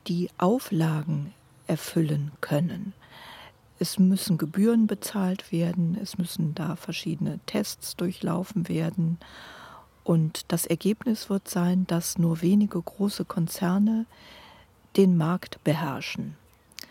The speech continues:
Große Konzerne wie Monsanto und Konsorten. Äh, besonders schwer, ähm, wird dies sein für die vielen kleinen Saatguthändler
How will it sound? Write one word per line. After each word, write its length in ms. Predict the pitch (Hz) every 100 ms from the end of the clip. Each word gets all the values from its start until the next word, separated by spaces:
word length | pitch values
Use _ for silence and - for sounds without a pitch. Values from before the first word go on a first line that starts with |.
| - - -
Große 300 | - 196 185
Konzerne 600 | - 170 - 165 165 160 -
wie 260 | 156 165 -
Monsanto 840 | 156 151 - 156 165 - 151 139 -
und 180 | 143 -
Konsorten. 800 | 185 170 - 135 147 - 156 - - - _ - - - - - - - _ _
Äh, 180 | 170 151
besonders 500 | 185 175 202 196 -
schwer, 540 | - 165 170 214 254 - - - -
ähm, 320 | 190 185 190 - _ _
wird 360 | - 185 - - _ - - - _ _ -
dies 260 | 190 190
sein 320 | - 175 185 190
für 260 | - 185
die 440 | 180 185 175 180 190
vielen 580 | - 202 202 196 185
kleinen 640 | - 185 180 208 208 214 220 - - - - - -
Saatguthändler 1300 | - 175 185 - - 220 - 226 214 226 208 208 208